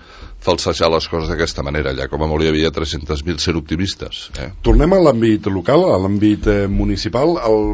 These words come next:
Speaker 2: Partit Popular a Sant Cugat està en les seves hores més baixes des de fa molts anys, només un representant, una representant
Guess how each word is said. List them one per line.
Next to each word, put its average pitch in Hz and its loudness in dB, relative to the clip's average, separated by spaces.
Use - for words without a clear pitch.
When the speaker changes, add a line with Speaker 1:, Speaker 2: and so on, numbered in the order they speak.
Speaker 2:
Partit 113 -4
Popular 131 -2
a 110 -4
Sant 117 -6
Cugat 110 2
està - -6
en 110 0
les 95 -4
seves 101 -2
hores 101 -2
més 92 -8
baixes 113 -2
des 90 -6
de 90 -6
fa 98 -6
molts 90 -8
anys, 123 -6
només 98 -6
un 107 -2
representant, 85 -6
una 90 -6
representant 80 -4